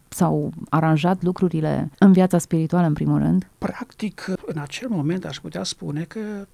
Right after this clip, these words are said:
Speaker 2: eram într-un proces de umilință personală,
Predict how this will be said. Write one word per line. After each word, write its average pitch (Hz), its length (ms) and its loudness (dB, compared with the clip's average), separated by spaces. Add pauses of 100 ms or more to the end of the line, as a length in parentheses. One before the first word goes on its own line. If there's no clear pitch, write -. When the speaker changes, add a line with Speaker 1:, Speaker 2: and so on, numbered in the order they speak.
(140)
Speaker 2:
eram 240 380 -4
într-un 208 280 0
proces 151 680 -4
de 123 460 -6
umilință 160 720 0
personală, 131 1080 -6